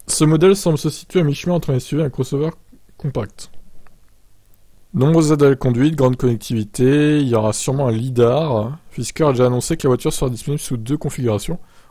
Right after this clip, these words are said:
en propulsion avec un seul moteur et en transmission intégrale avec deux blocs électriques.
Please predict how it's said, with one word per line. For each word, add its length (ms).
en 60
propulsion 380
avec 140
un 80
seul 160
moteur 320
et 20
en 60
transmission 480
intégrale 540
avec 180
deux 100
blocs 240
électriques. 420